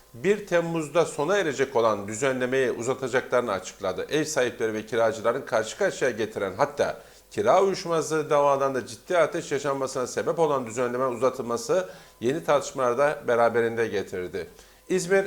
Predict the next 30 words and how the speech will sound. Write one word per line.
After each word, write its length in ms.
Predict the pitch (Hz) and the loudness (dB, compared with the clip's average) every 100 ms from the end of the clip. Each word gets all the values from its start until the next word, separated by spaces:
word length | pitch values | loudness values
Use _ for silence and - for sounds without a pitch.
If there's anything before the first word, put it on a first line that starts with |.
| - | 2
Emlak 340 | 147 160 185 | 2 2 0
Kulübü 300 | 165 151 131 | 0 -2 4
Derneği 400 | 120 117 110 95 | 6 6 4 2
Başkanı 420 | 110 117 113 101 113 | 2 2 0 -2 -2
Rıdvan 260 | 113 107 | -2 0
Akgün, 420 | 123 160 175 190 196 - - | 0 -2 -2 -4 -6 -18 -6
"Bu 80 | 208 | -4
kesinlikle 600 | - 175 175 208 202 190 | 0 -2 0 -2 2 2
bir 100 | 185 | 2
felaket 520 | 185 170 175 170 190 | 2 6 6 6 2
olur. 260 | 147 113 196 - - - - | 2 2 0 -2 -18 -20 -10
Bir 180 | 123 202 | 2 4
yıldır 340 | 196 170 180 165 | 4 2 2 4
kavga 300 | 165 160 170 | 4 4 2
etmeyen 380 | 185 170 147 | 0 0 -2
mülk 180 | 131 160 | 0 -4
sahibi 300 | - 151 147 | 0 2 2
ve 100 | 135 | 0
kiracı 400 | 131 127 113 - | 2 2 2 2
kalmadı. 640 | 160 175 143 101 139 185 - - - | 4 4 4 2 2 0 -8 -12 2
Burada 320 | 135 165 180 | 4 6 6
adaletsizlik 760 | 151 160 165 156 165 160 220 196 | 8 6 6 0 -6 -8 -6 -4
ve 120 | 156 | -4
kişinin 340 | 151 165 156 | -4 -4 -4
tasarruf 460 | 143 139 156 180 185 | -4 -2 0 0 2
hakkına 320 | 160 156 143 | 0 0 -2
müdahale 440 | 135 135 135 147 | 0 2 4 4
var." 80 | 135 | 4
açıklamasında 760 | 123 - 127 120 117 117 117 113 | 2 0 -4 -2 -2 -2 0 2
bulundu. 440 | 101 87 85 82 | 0 -4 -6 -8